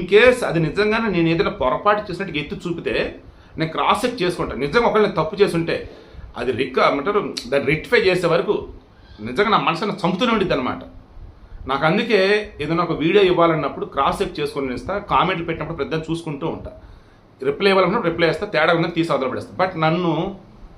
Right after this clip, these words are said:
నా తప్పుని కనుక ఎత్తి చూపితే నిజంగా అంత బాధ భరించలేను నేనైతే అసలు. So ఇప్పుడు ఎంత ఎందుకు చెప్పాను? నేను అనేవాడిని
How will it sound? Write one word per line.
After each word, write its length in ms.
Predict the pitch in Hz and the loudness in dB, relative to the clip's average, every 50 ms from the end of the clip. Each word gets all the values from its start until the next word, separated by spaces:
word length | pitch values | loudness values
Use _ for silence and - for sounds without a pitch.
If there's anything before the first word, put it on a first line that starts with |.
| - - | -8 -2
నా 180 | 139 151 143 - - | -2 -2 0 2 0
తప్పుని 300 | 147 143 - 214 208 208 | 0 0 2 0 0 2
కనుక 180 | 202 196 160 160 | 2 0 0 -2
ఎత్తి 180 | - - 196 170 - 165 | -4 -4 -6 -2 0 0
చూపితే 400 | 165 160 151 196 214 262 - - - - - - 117 | 0 0 0 -2 -2 -2 -4 -10 -16 -20 -18 -12 -8
నిజంగా 580 | 131 143 143 180 202 196 196 233 247 220 - - - - - | -6 -2 0 2 2 2 2 -2 -4 -4 -8 -12 -18 -18 -16
అంత 120 | 107 117 113 98 - - - | -14 -12 -12 -12 -14 -14 -16
బాధ 300 | - 101 110 110 170 208 | -10 -4 2 4 4 4
భరించలేను 460 | 208 156 160 180 202 196 196 151 135 | 4 2 0 0 0 0 -2 -2 -2
నేనైతే 280 | 131 120 123 135 131 - | -2 -4 -4 -6 -6 -8
అసలు. 220 | - - - - - - - - - - - - - - - - - - - - - - _ - _ _ _ - | -10 -12 -14 -20 -20 -20 -20 -20 -20 -20 -20 -20 -20 -20 -20 -20 -20 -20 -20 -20 -20 -20 _ -20 _ _ _ -8
So 60 | - 185 | -6 -4
ఇప్పుడు 160 | 160 151 160 | -2 2 2
ఎంత 160 | 180 - - | 2 2 2
ఎందుకు 180 | 202 185 190 190 | 2 0 0 2
చెప్పాను? 640 | 190 185 180 - 180 170 165 165 160 160 156 156 151 - - - - _ _ _ _ _ _ - - | 2 0 0 0 0 0 0 0 -2 -4 -6 -10 -14 -20 -20 -20 -20 _ _ _ _ _ _ -20 -14
నేను 680 | 107 107 123 143 160 175 190 190 214 247 254 254 262 131 131 | -8 -4 -2 0 0 2 0 0 0 -2 -2 -4 -4 -2 -2
అనేవాడిని 920 | 139 139 147 147 139 123 113 110 107 101 95 95 95 117 165 214 285 - | -2 0 0 0 0 0 2 2 0 0 -2 -4 -6 -4 -4 -4 -4 -6